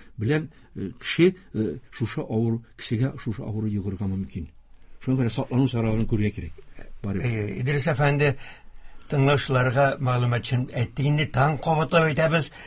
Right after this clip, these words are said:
Speaker 2: э, хуҗалыкларда терлекләр авыру икән, э, кешеләргә борчылырга урын юк, чөнки чарасы күрелә, дип әйттек. Шулай бит инде?
Speaker 1: Шулай, шулай.
Speaker 2: Шулай да адәм баласы авырса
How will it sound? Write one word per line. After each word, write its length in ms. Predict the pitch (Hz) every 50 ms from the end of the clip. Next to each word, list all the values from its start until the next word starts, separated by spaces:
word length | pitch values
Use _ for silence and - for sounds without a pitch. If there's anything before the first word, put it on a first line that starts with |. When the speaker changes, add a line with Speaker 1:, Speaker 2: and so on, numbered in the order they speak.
| - - - - - - -
Speaker 2:
э, 320 | 127 123 117 113 110 113
хуҗалыкларда 840 | 101 - 143 139 147 151 147 139 - 147 139 135 131 120 147 143 135
терлекләр 560 | - - 139 131 131 131 - 147 139 135 135 -
авыру 380 | 131 127 127 131 131 143 160 170
икән, 320 | 143 - 185 180 165 139 - - - - - - - -
э, 220 | - 131 127 120 -
кешеләргә 500 | - - - 139 131 127 120 135 143 123
борчылырга 640 | 123 131 117 - - 143 135 131 123 117 139 143 - -
урын 340 | 143 139 135 139 127 120 131 160
юк, 180 | 190 185 -
чөнки 300 | - 151 143 131 156 143
чарасы 480 | - - 127 131 139 135 120 - 143 -
күрелә, 460 | - - 143 135 131 135 139 120 - - -
дип 140 | - 113 113
әйттек. 320 | 104 87 - - - - -
Шулай 180 | 175 196 208
бит 160 | 160 113 -
инде? 160 | 117 110 101 92
Speaker 1:
Шулай, 220 | - 117 - 131
шулай. 200 | 117 113 98 92 - -
Speaker 2:
Шулай 240 | 151 175 202 196
да 220 | 156 160 139 117 - - - - - - - - - -
адәм 300 | 143 139 127 170 190 196
баласы 440 | 175 170 165 160 156 151 - 180 180
авырса 880 | 180 - - 139 139 139 131 127 131 120 98 - 180 190 202 196 190